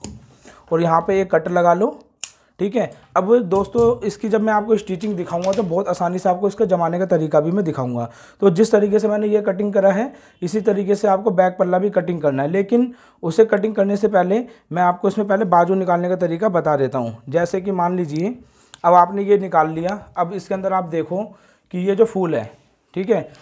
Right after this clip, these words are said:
ये आपके सब ऊपर की तरफ जा रहे हैं और आपकी जो बाजू है वो है अस्तर वाली, क्योंकि इसके अंदर ब्रॉकेट में अस्तर ज़रूर लगता है। तो आप इसको ऐसे करके नाप लीजिए। अगर आपकी दोनों बाजू एक में निकल जाती हैं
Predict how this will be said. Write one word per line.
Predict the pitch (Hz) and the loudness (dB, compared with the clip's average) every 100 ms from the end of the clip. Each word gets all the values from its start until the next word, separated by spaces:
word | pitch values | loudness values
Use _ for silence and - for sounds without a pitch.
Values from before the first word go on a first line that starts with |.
| _ - | _ -6
ये | 180 | 0
आपके | 180 185 190 | 2 0 -2
सब | 220 214 | -2 0
ऊपर | 202 190 190 | -2 -2 -2
की | 190 | 0
तरफ | 196 185 | 2 2
जा | 160 | 2
रहे | 143 135 | 2 -2
हैं | 123 123 - | -6 -12 -4
और | 170 | 0
आपकी | 175 175 196 | 2 0 -2
जो | 190 | -2
बाजू | 165 160 165 190 | 2 2 2 0
है | 190 | 2
वो | 185 | 4
है | 185 | 4
अस्तर | 185 - 175 | 4 -2 0
वाली, | 170 165 | 0 0
क्योंकि | 196 185 - 185 | -4 -10 -10 -10
इसके | 175 185 | -8 -8
अंदर | 185 | -6
ब्रॉकेट | 170 170 165 175 | -4 -4 -4 -6
में | 180 | -6
अस्तर | 185 185 175 | -6 -6 -2
ज़रूर | 151 156 | -2 -2
लगता | 151 147 160 | -4 -4 -4
है। | 175 240 - - _ - | -4 -4 -10 -20 _ 2
तो | |
आप | 175 180 | 4 2
इसको | 180 190 | 2 0
ऐसे | 175 185 | 2 -2
करके | 180 208 | -2 -2
नाप | 170 160 160 | -2 -2 -4
लीजिए। | 156 147 190 247 - - _ - | -6 -4 -6 -6 -12 -20 _ -2
अगर | 185 208 | 4 6
आपकी | 202 208 | 6 2
दोनों | 180 196 202 | -2 -2 0
बाजू | 190 190 | -2 0
एक | 202 196 | 0 0
में | 208 | -2
निकल | 196 196 | -2 -2
जाती | 190 175 170 | -2 -4 -4
हैं | 143 | -8